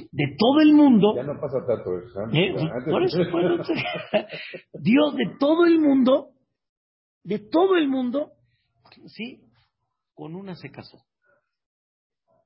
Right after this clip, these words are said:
Speaker 1: Esa es Matán Torah. Con una se casó. Y con una hizo el pacto. Y ese es Shir Hashirim. Y Shakeni Mineshikot Pihu.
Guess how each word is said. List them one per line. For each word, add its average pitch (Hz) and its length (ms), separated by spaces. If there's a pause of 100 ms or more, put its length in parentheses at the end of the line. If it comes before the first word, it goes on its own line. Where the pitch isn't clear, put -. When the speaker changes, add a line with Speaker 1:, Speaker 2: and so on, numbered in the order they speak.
(120)
Speaker 1:
Esa 120 160
es 135 80
Matán 131 340
Torah. - 320 (960)
Con 151 200
una 202 200
se 147 120
casó. - 300 (1400)
Y 135 140
con 156 200
una 226 200
hizo 214 240
el 190 200
pacto. - 420 (680)
Y 180 100
ese 220 140
es - 60
Shir 240 180
Hashirim. 240 440 (120)
Y 170 80
Shakeni 370 760
Mineshikot 254 1000
Pihu. 139 300